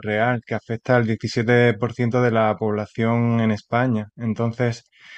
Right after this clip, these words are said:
a raíz de ahí y de los costes que produce ese, ese problema de salud, que es cada vez más frecuente, pues, em,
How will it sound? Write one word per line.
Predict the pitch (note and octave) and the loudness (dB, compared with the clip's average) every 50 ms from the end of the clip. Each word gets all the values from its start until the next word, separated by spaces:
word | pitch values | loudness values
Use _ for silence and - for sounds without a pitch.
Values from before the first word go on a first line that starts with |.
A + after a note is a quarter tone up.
| - - _ _ | -20 -20 _ _
a | - A2+ | -4 -2
raíz | G#2+ G#2+ A2+ A#2 B2 A#2+ | 2 4 4 6 6 6
de | A#2+ B2+ | 6 6
ahí | B2+ C3+ C3+ C3 A#2 - - | 8 8 6 6 4 0 -4
y | - B2 A#2+ | -4 -2 0
de | A2 A2 | 2 2
los | A2 G#2+ - | 0 0 -2
costes | - - A#2 A#2 A#2 - - B2 B2 A#2+ A#2+ A#2+ A#2 A#2 - _ _ _ _ _ _ _ _ _ _ _ _ _ - | -2 -2 -2 -2 -2 0 2 4 6 6 6 6 4 2 0 _ _ _ _ _ _ _ _ _ _ _ _ _ -4
que | - A#2 A2 | -2 -2 0
produce | G#2+ - A2+ A2+ A#2+ B2 B2 - - A2+ G#2+ A2 | 0 2 2 2 2 2 2 2 2 2 2 2
ese, | G#2+ - - B2+ A2+ A2+ A2+ A2 A2 A2 G#2+ - - | 2 -2 -2 -2 0 0 2 2 2 0 -2 -2 -4
ese | A2+ - - A#2 | -8 -8 -8 -6
problema | G2+ A2 A2+ A2+ A#2 A#2 A#2 A2+ A2+ | -2 0 2 4 4 4 4 4 4
de | A2 | 2
salud, | G#2+ - B2 A#2 A2 A#2 A#2+ A#2 A2+ - - | 0 0 -2 -2 0 2 0 0 -2 -4 -4
que | - A2+ | -6 -6
es | - | -4
cada | - A#2 A2 A2 | -2 0 2 4
vez | A2+ A2+ | 4 6
más | A2+ A2+ A2 - | 6 4 4 2
frecuente, | - A#2 A2 A#2+ A#2+ A#2+ A2+ A2 - B2 - _ _ _ - - - - - _ - | 0 -2 0 2 2 2 2 2 -2 -6 -8 _ _ _ -20 -20 -20 -20 -20 _ -4
pues, | - A2+ A2 A2 - - - | -2 0 0 0 -2 -6 -10
em, | - A#2 A2+ A2 A2+ A2 G#2+ G#2+ G#2 G#2 G2+ G2 | -4 -2 0 2 2 4 4 2 2 2 0 -2